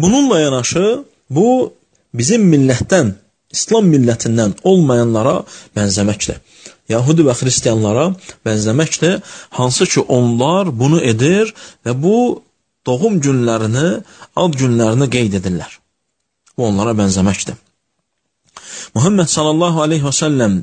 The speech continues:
bir çox hədislərində, qardaşlar, onlara bənzəməkdən,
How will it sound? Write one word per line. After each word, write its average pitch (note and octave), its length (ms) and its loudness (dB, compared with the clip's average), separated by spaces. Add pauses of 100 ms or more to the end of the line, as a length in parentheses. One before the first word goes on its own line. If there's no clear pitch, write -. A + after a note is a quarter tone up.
bir F3+ 260 2
çox D3 180 -4
hədislərində, A#2+ 600 -2
qardaşlar, G#2 480 -2 (380)
onlara B2+ 460 2
bənzəməkdən, A2+ 680 0